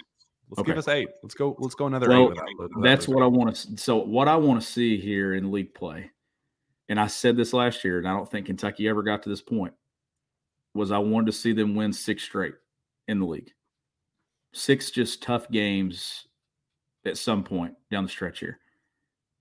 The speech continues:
Speaker 2: I wanna see it. I wanna see them put six performances together. And, and you, you know what I wanna see, though?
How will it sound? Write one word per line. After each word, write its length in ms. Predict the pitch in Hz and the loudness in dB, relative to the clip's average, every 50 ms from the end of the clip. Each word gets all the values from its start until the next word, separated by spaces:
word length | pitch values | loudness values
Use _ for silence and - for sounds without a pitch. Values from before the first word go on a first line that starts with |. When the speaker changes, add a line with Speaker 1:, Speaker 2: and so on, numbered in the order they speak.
| _ _ _ _ _ _ _ - | _ _ _ _ _ _ _ 0
Speaker 2:
I 60 | 95 | 0
wanna 220 | 110 113 113 110 | 2 2 2 0
see 180 | 110 - 135 127 | 0 0 -2 -2
it. 140 | - - - - | -2 -4 -4 -4
I 60 | 98 | -2
wanna 220 | 101 113 117 113 | 0 2 2 0
see 180 | 107 - - 123 | 0 0 0 2
them 200 | 117 117 113 104 | 2 2 0 0
put 200 | - 110 101 - | -2 -4 -4 -4
six 320 | - - - 120 117 117 - | -6 -4 -4 -4 -4 -4 -6
performances 600 | - 120 113 123 120 113 113 110 - 107 - - | -8 -8 -6 -4 -4 -4 -4 -6 -8 -10 -10 -8
together. 460 | 104 95 104 98 95 92 92 90 90 | -6 -4 -4 -4 -4 -4 -6 -6 -6
And, 220 | 101 104 104 104 - | -4 -4 -4 -2 -2
and 220 | 127 120 120 113 - | -2 -2 -2 -2 -2
you, 180 | 123 127 127 127 - | -2 -2 -2 0 -2
you 100 | 123 120 | -2 0
know 120 | 127 139 | 0 0
what 120 | 147 151 139 | 0 0 0
I 40 | 135 | 0
wanna 240 | 127 127 139 123 | 0 0 0 -2
see, 220 | - - - 123 127 | -2 -2 -2 -2 -2
though? 340 | 127 135 135 135 135 139 | -2 -2 -2 -4 -4 -6